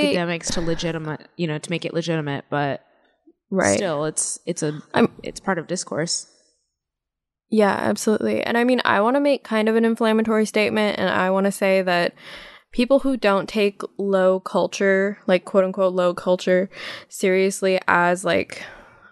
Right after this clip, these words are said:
Speaker 2: um, something to be studied, I think are often the least interesting people that I talk to. Do you
Speaker 1: Oh,
Speaker 2: know what I mean?
Speaker 1: totally. Yeah, they're
Speaker 2: Like, people who just
Speaker 1: dry.
Speaker 2: lean on the canon and they're like,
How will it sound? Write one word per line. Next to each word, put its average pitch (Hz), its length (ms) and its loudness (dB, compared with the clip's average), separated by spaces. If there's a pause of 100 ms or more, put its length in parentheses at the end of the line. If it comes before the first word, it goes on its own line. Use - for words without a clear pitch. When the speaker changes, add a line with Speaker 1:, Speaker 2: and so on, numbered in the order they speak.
(160)
Speaker 2:
um, 175 600 2
something 190 320 4
to 190 40 2
be 190 120 0
studied, 208 580 2 (380)
I 202 100 4
think 262 220 0
are 262 220 2
often 208 760 0 (800)
the 196 160 4
least 180 340 0
interesting 175 480 0
people - 540 0 (240)
that 185 140 4
I 170 100 4
talk - 280 -8
to. - 100 -2
Do - 720 -2
you - 40 2
Speaker 1:
Oh, - 20 4
Speaker 2:
know 262 80 4
what 262 100 2
I 254 80 2
mean? 240 140 2 (140)
Speaker 1:
totally. 220 260 -6
Yeah, 208 400 -4
they're - 100 -4
Speaker 2:
Like, 220 200 4
people 240 360 2
who 240 140 2
just 240 180 0
Speaker 1:
dry. 240 80 -2
Speaker 2:
lean 220 260 2
on 233 140 4
the 233 100 2
canon 190 680 2
and 190 200 -2
they're 190 120 2
like, 185 360 0